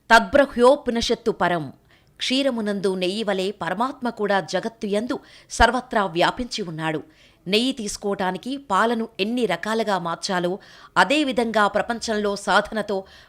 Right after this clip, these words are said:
పరమాత్మను పొందగలము అని చెప్పటం. అటువంటి ఆత్మను తెలుసుకోవటమే ఆత్మవిద్య. ఆత్మవిద్యకు మూలం తపస్సు. తపస్సు అనగా నియమ పాలనం,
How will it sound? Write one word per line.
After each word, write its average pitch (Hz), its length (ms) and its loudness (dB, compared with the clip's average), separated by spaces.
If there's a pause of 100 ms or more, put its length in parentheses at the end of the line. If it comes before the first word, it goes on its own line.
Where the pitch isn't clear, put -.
(140)
పరమాత్మను 226 560 0
పొందగలము 208 680 -4 (100)
అని 185 120 0
చెప్పటం. 175 440 -8 (580)
అటువంటి 202 520 -2
ఆత్మను 220 360 4
తెలుసుకోవటమే 202 800 -4 (100)
ఆత్మవిద్య. 170 640 -2 (540)
ఆత్మవిద్యకు 233 680 2
మూలం 233 440 -4
తపస్సు. 190 420 -8 (420)
తపస్సు 277 360 -2
అనగా 220 460 2
నియమ 202 360 -4
పాలనం, 175 420 -4